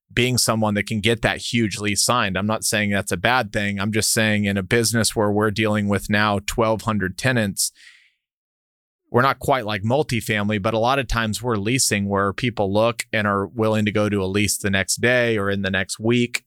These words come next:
And I think that is, tenants in our buildings are often looking to lease for a year, two, three, maybe five years. The much larger tenants, we might give longer,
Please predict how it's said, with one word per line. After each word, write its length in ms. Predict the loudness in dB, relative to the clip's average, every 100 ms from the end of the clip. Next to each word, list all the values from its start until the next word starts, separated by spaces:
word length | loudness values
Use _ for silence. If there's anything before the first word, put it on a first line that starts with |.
| _ -6
And 380 | -2 0 0 -2
I 80 | -2
think 240 | -2 0
that 240 | 0 0
is, 400 | 0 -2 -6 -12 -16 -4
tenants 400 | 0 2 2 2
in 80 | 2
our 140 | 0
buildings 760 | 0 0 0 -2 -4 -8 -14 _ _ _ _ _ _ _ _ _ _
are 140 | 2 2
often 320 | 2 0 0
looking 300 | -2 -2 -2
to 80 | 0
lease 360 | 2 2 0
for 280 | 0 0 0
a 60 | 0
year, 600 | 0 2 4 2 2 0
two, 560 | 0 2 4 4 4
three, 600 | 2 0 2 4 2 2
maybe 480 | 2 2 2 2 0
five 340 | 2 2 2 0
years. 480 | 0 0 0 -2 -6 -4
The 120 | 0
much 280 | 0 -2 -2
larger 400 | 0 0 -2 -2
tenants, 400 | -2 -2 -2 -2
we 100 | 0
might 240 | 0 0
give 180 | -4 -2
longer, 600 | -2 0 0 0 0